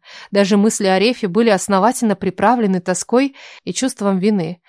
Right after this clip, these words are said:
Пусть я и убеждала себя изо всех сил, что ни в чем не виновата, но разум твердил одно.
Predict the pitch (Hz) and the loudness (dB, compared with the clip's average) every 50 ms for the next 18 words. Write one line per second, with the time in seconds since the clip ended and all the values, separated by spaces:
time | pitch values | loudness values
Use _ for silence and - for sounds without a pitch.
0 | - - - - - - 233 240 233 - 208 208 208 208 202 190 190 208 196 190 | -20 -20 -20 -14 -4 -2 -2 -2 0 0 0 0 2 2 0 0 -2 -2 0 2
1 | 226 220 208 185 - - 185 190 190 185 180 196 175 - - 202 196 - - - | 2 2 2 0 -2 -4 -2 -2 0 0 -2 -4 -4 -2 -4 -4 -4 -4 -6 -4
2 | 247 262 269 269 - - - - - - - 233 202 214 202 - - 254 247 240 | -2 -2 -4 -6 -10 -18 -20 -20 -12 -2 0 2 2 2 0 0 0 2 2 4
3 | 233 220 220 226 233 220 190 170 165 170 - 170 170 180 196 196 220 240 277 294 | 4 4 4 4 2 2 2 0 -2 -4 -6 -4 -2 0 2 4 4 4 4 4
4 | 269 311 294 277 - - 208 202 175 190 240 240 226 214 - 180 175 180 185 | 4 2 0 0 -2 -2 -2 0 0 2 2 2 2 0 -2 -4 -6 -6 -8